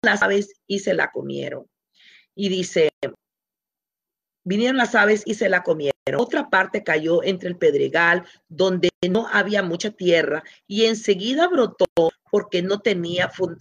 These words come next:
ah, no tenía profundidad de tierra. Pero cuando salió el sol se quemó,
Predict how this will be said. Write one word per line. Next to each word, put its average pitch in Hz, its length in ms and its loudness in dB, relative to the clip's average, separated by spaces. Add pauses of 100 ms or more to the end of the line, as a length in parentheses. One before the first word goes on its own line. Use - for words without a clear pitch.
ah, 147 220 0
no 175 120 -2
tenía 175 440 0
profundidad 170 720 -2
de 151 80 2
tierra. 185 540 2 (360)
Pero 190 200 2
cuando 185 320 2
salió 185 300 2
el 269 120 2
sol 202 380 2
se 202 220 -4
quemó, 147 480 -4